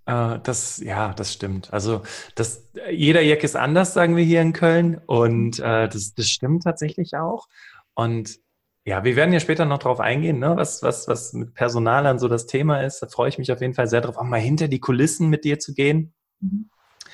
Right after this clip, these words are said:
Speaker 1: Ähm, okay, also du bist, du warst zuletzt Personalleiterin.
Speaker 2: Mhm.
Speaker 1: Ähm, was ich noch nicht so ganz, äh, herausgehört habe, ist,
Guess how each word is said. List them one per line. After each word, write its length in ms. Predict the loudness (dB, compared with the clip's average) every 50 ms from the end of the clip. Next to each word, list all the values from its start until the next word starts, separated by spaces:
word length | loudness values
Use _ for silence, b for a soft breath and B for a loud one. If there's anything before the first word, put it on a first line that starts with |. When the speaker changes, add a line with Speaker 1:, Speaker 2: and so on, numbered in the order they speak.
| B B B B B B B 0
Speaker 1:
Ähm, 600 | 2 4 4 4 4 2 2 2 0 0 -2 0 0
okay, 260 | 0 4 4 4 4
also 160 | 4 2 0
du 160 | 2 0 2
bist, 300 | 2 2 0 -2 -4 -2
du 80 | 0 2
warst 280 | 2 2 0 -2 -2
zuletzt 340 | -2 0 0 0 0 -4 -8
Personalleiterin. 1400 | -8 -4 -4 -2 -2 0 0 0 0 0 0 -2 0 0 0 0 0 0 0 2 2 2 2 2 0 -2 -6 -12 B B B B B
Speaker 2:
Mhm. 140 | -10 -10 -10 B _ -2
Speaker 1:
Ähm, 600 | 0 0 2 2 0 -2 -2 -2 -4 -4 -6 -2 0
was 180 | 0 2 2
ich 120 | 2 0 2
noch 120 | 2 4
nicht 160 | 4 2 2
so 80 | 0 0
ganz, 400 | 2 2 2 2 0 -2 -4 -6 -2
äh, 240 | 0 2 2 0 0
herausgehört 1500 | -2 -2 -2 -2 0 2 2 2 2 0 -4 -6 -8 -12 -14 -16 -16 -16 -14 -14 -14 -6 -2 0 2 2 2 0 0 2
habe, 220 | 0 2 2 2
ist, 200 | 0 -2 -2 B